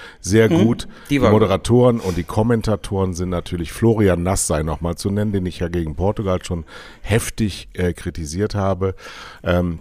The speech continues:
Speaker 1: diese Jubelberichterstattung, jeder Querpass wurde, äh, dargestellt, als wäre das Weltklasse, was da abgelaufen ist. Und was wir gestern erlebt haben, war,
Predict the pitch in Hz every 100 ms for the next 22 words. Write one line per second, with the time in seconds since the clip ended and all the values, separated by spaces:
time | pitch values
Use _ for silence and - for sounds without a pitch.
0 | - 98 85 90 - 104 110 120 107 101
1 | 98 92 - 98 87 82 80 101 113 -
2 | 107 101 - 95 - 90 90 87 80 -
3 | 85 80 90 95 92 101 90 85 82 85
4 | 78 80 - - _ _ - 76 98 98
5 | - - 104 - 95 92 - 92 - -
6 | 90 87 87 87 85 - - - 90 98
7 | - 92 92 110 117 113 - 82 85 107
8 | - 98 92 85 82 92